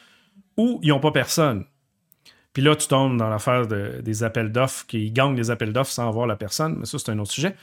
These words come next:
Mais, euh, v'là quelques années, euh, Montréal International avait sorti des statistiques de nombre de personnes qui travaillaient en cybersécurité à Montréal puis au Québec,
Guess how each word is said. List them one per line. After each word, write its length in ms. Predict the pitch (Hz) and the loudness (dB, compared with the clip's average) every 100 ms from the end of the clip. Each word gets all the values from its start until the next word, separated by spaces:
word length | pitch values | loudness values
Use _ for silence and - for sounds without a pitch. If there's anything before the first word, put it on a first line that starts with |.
| - _ _ _ _ _ _ _ - | -20 _ _ _ _ _ _ _ -2
Mais, 600 | 120 139 180 196 190 - - _ | 2 4 4 4 0 -8 -20 _
euh, 540 | 131 120 117 113 113 117 | 2 2 2 2 0 0
v'là 180 | 131 | 0
quelques 380 | 135 208 202 135 | 2 0 2 2
années, 320 | 127 123 202 190 | 2 2 2 0
euh, 500 | 123 110 107 110 - | 0 0 -2 -4 -4
Montréal 500 | 120 131 120 143 170 | 2 2 4 2 2
International 680 | 135 120 117 110 120 143 160 | 2 2 0 0 0 2 2
avait 200 | 117 127 | 2 0
sorti 640 | - 160 - - - 185 | 2 0 0 -6 -2 0
des 100 | 135 | 0
statistiques 680 | 104 151 135 - - - 151 | 0 0 -2 -2 -2 -2 0
de 100 | 123 | 2
nombre 220 | 117 151 | 2 2
de 60 | 127 | 2
personnes 500 | 113 113 139 139 123 | 0 -2 0 0 -2
qui 100 | - | -6
travaillaient 420 | - 113 113 127 | -4 -2 0 0
en 80 | 123 | -2
cybersécurité 680 | - 113 110 - 104 - 135 | -2 -4 -4 -6 -10 -4 -2
à 80 | 117 | -2
Montréal 460 | 107 101 113 123 | -2 -2 0 0
puis 100 | 110 | 0
au 60 | 101 | -6
Québec, 400 | 101 101 147 | -4 0 0